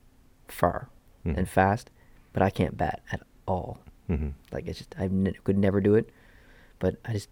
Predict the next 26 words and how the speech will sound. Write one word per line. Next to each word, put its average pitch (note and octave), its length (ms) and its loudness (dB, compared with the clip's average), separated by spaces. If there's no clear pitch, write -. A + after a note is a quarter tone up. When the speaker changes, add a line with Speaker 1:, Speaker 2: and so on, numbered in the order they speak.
Speaker 1:
badminton F#2+ 380 0
is F2 140 -6
just - 180 -10
amazing. F#2 480 -6
Speaker 2:
Hmm. D4 120 0
Speaker 1:
I, - 80 -4
I F#2+ 60 -8
love G2 280 -2
it. - 100 -8
I F#2 40 -2
love G2 180 -2
everything G2+ 320 2
about F2 240 -2
it. - 80 -10
Speaker 2:
Really? A3+ 440 -4
Speaker 1:
Yeah. - 180 -6
Um, A2+ 360 6
we'll D3 120 4
move C3 160 8
on. G#2 260 8
Speaker 2:
Okay. D2+ 300 2
Speaker 1:
You're C3 100 6
gonna A#2 120 10
like G2+ 120 6
this F#2+ 120 2
question. - 400 0